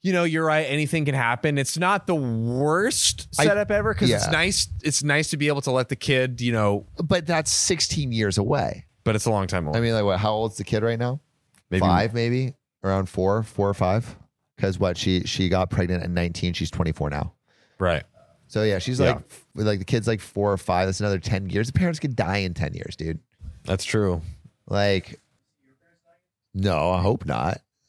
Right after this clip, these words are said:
Speaker 2: But they could.
Speaker 1: Yeah.
Speaker 2: And, like, people die at seventy all the time. My parents are si-, they just, they were getting around sixty.
Speaker 1: Mm-hmm.
Speaker 2: My dad's sixty-three. My mom's sixty-ish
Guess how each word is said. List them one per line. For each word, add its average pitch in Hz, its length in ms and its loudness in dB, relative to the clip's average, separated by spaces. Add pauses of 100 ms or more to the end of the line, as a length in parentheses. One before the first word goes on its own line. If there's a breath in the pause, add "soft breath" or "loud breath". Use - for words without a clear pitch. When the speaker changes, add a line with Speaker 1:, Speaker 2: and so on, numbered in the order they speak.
Speaker 2:
But 98 160 0
they 95 80 0
could. 113 480 0 (180)
Speaker 1:
Yeah. 80 300 0 (520)
Speaker 2:
And, 98 380 -2
like, 95 200 0
people 110 260 0
die 95 220 2
at 90 120 -2
seventy 98 380 0
all 98 120 2
the 98 60 0
time. 98 320 -2 (460)
My 85 80 0
parents 92 500 0
are 87 120 2
si-, - 500 -4 (160)
they 87 120 2
just, 85 220 -4 (280)
they 85 180 0
were 85 180 0
getting 85 200 0
around 85 160 0
sixty. - 380 -4 (200)
Speaker 1:
Mm-hmm. 92 360 0 (180)
Speaker 2:
My 78 60 -2
dad's 80 240 0
sixty-three. 78 1300 -4
My 82 120 -2
mom's - 640 -4 (340)
sixty-ish - 1200 -8